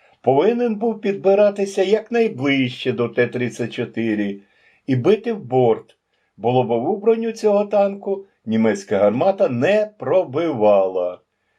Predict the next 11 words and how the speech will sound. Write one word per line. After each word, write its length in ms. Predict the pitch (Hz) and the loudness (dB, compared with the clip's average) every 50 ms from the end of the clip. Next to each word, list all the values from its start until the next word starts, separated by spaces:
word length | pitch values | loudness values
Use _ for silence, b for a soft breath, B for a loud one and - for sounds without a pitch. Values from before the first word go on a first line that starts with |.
| _ _ _ _ _ _ _ | _ _ _ _ _ _ _
Це 220 | - - - 143 139 | -4 0 0 0 0
був 380 | 117 139 143 131 110 101 101 - | 0 -2 -2 -2 -4 -6 -8 -12
чи 240 | - - 185 202 220 | -8 -4 -2 0 2
не 160 | 220 220 202 | 2 2 2
перший 580 | 202 - 165 170 147 143 135 - - 120 110 104 | 2 0 2 2 2 2 0 -4 -8 -10 -10 -4
танк 440 | - - 143 180 202 143 101 98 | 0 0 2 2 0 -2 -6 -12
з 120 | - - - | -16 -20 -14
протиснарядною 1160 | - - 113 113 113 113 113 104 - 110 101 101 117 147 165 180 165 165 180 175 175 170 160 | -6 -4 -2 -2 -2 -4 -8 -8 -6 -4 -2 0 2 2 2 0 -2 -6 -10 -8 -8 -8 -6
бронею 640 | 131 139 160 160 160 160 165 160 156 160 151 156 151 - _ _ _ _ | -4 -2 -2 0 0 0 -2 -2 -2 -2 -4 -6 -10 -16 _ _ _ _
в 60 | - | -20
світі. 680 | - - - 101 110 101 92 - - - 85 80 78 | -16 -10 -6 -4 -4 -4 -4 -8 -12 -14 -12 -12 -14